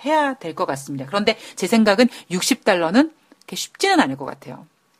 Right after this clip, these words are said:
아, 업종별로 좀 보면은, 아, 금값은요. 요즘에 완전히 금값은 그냥 뭐, 뭐 찬밥이죠. 국제 금값은 전일 대비 온스당 오점이공 달러,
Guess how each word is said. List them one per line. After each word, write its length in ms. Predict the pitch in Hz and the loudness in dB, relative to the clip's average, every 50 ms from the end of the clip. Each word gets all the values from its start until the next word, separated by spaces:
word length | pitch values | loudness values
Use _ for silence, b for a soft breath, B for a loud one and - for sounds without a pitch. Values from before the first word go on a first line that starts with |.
| _ _ _ _ _ _ _ _ _ _ _ _ _ _ _ _ _ b b b b b b b b b b b b b b b b | _ _ _ _ _ _ _ _ _ _ _ _ _ _ _ _ _ b b b b b b b b b b b b b b b b
아, 340 | - 180 185 180 175 175 175 - | -4 0 0 2 2 2 4 4
업종별로 540 | 226 220 - - 381 359 339 339 320 311 | 2 2 4 2 2 4 4 4 4 4
좀 100 | 240 277 | 4 2
보면은, 320 | 247 214 190 190 190 190 - | 2 0 0 -4 -4 -4 -4
아, 60 | - | -4
금값은요. 800 | - - 262 294 - 381 359 - - - 226 180 151 156 208 233 208 | 2 6 6 6 6 6 2 0 -2 -6 -6 -6 -6 -6 -8 -8 -6
요즘에 260 | 180 196 - 311 349 | -6 -6 -4 -4 -2
완전히 420 | 359 269 160 151 190 240 370 392 392 | 0 0 0 0 -2 -4 -4 -4 -4
금값은 640 | - 220 202 - 262 262 - - - 254 233 226 214 | -4 -2 0 2 2 2 0 -2 -2 -2 -2 -2 -4
그냥 560 | - 185 175 180 175 170 165 160 160 151 147 139 _ _ | -6 -8 -8 -6 -6 -6 -6 -8 -10 -14 -18 -20 _ _
뭐, 200 | - - 147 160 | -18 -16 -14 -12
뭐 160 | 156 151 151 160 | -10 -10 -10 -8
찬밥이죠. 640 | - - 349 330 339 320 254 233 147 143 147 214 254 b b b b b b b | -4 -2 0 2 2 2 2 0 -4 -4 -6 -6 -6 b b b b b b b
국제 280 | b - 220 - - 294 | b -8 -4 0 2 4
금값은 400 | 254 240 226 254 254 - - 254 | 4 4 4 4 2 2 2 0
전일 240 | - 208 196 220 | 0 0 -2 0
대비 160 | 208 226 208 214 | 0 0 0 0
온스당 460 | 165 165 190 - - - 214 202 208 | -2 -2 -4 -4 -4 -2 0 0 0
오점이공 640 | - 202 202 - - 269 262 240 202 180 185 190 196 | -2 -4 -4 -2 2 2 2 4 2 0 -4 -6 -6
달러, 480 | - - 151 147 143 139 156 208 269 | -4 -4 -4 -4 -2 -4 -4 -4 -6